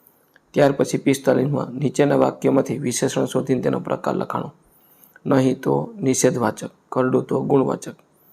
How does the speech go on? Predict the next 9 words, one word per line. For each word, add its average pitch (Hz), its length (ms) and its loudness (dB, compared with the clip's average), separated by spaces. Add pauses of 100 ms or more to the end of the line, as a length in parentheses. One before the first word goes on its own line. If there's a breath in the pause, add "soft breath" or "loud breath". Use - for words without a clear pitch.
(720)
ખડતલ 135 440 2
તો 135 420 -2 (920)
નિર્ભય 127 460 4 (800)
ગુણવાચક, 131 600 2 (640)
ચાર 131 240 6
તો - 140 -2
સંખ્યાવાચક, - 800 -2
નાજુક 127 440 0
તો 123 320 -2